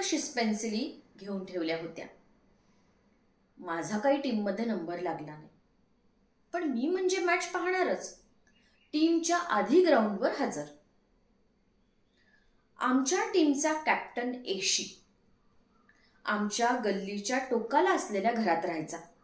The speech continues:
त्याला आणखी चार भाऊ होते, बीशी, डीशी, एमशी आणि एकशी. शिवाय बहिणी.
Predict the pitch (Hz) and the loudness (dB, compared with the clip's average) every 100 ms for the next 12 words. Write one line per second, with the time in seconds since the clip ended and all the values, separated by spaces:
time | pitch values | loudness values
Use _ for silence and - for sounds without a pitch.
0 | _ _ _ _ _ _ _ _ - 240 | _ _ _ _ _ _ _ _ -4 0
1 | 311 254 240 240 - 359 370 269 196 185 | 0 0 -2 -4 -2 0 4 4 2 2
2 | 175 175 175 - 120 - - _ _ _ | 0 0 -6 -8 -12 -14 -20 _ _ _
3 | - 196 254 254 - 320 339 226 208 202 | -14 -4 -2 -2 2 2 2 0 -4 -2
4 | - 269 320 - 208 208 202 311 359 - | -2 0 -2 -2 -2 -2 0 0 0 2
5 | 220 320 - - - - - - _ _ | 0 0 -2 -2 -4 -4 -6 -14 _ _
6 | _ _ _ _ _ _ _ _ - 247 | _ _ _ _ _ _ _ _ -12 -4
7 | 254 269 330 381 339 - - | 0 2 4 6 4 2 -4